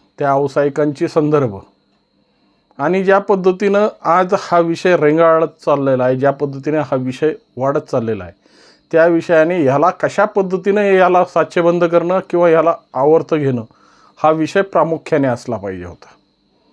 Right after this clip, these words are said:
पण मात्र ह्या विषयाशी फक्त जी भावनिक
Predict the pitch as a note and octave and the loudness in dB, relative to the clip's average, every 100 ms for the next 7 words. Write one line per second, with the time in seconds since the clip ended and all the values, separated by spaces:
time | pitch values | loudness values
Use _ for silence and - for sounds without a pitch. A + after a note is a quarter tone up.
0 | _ _ _ - C#3+ C#3 E3 F3 E3+ C3+ | _ _ _ -6 -2 0 0 0 -2 0
1 | C3+ - B2+ C#3 E3 F3 D3+ C3+ D#3+ C#3+ | -2 -4 -2 2 4 2 0 -2 0 0
2 | C3+ - D3+ D#3 - _ _ _ _ _ | -2 -4 -4 -4 -6 _ _ _ _ _
3 | _ - G3 - G#3 F3+ G#3+ D3 E3 F#3 | _ -4 -4 -2 -2 0 -2 0 0 0
4 | F#3+ | -2